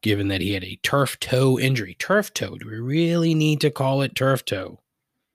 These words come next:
It's twenty twenty-one. Let's move on from artificial turf.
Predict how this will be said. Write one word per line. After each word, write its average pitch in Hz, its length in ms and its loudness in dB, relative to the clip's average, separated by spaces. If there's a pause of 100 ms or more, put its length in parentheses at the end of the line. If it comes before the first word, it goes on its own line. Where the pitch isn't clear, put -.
(1000)
It's - 180 -8
twenty 120 300 -2
twenty-one. 87 520 -10
Let's 117 320 -4
move 113 300 2
on 110 360 0 (1300)
from 101 200 -6
artificial 95 480 -8
turf. - 420 -14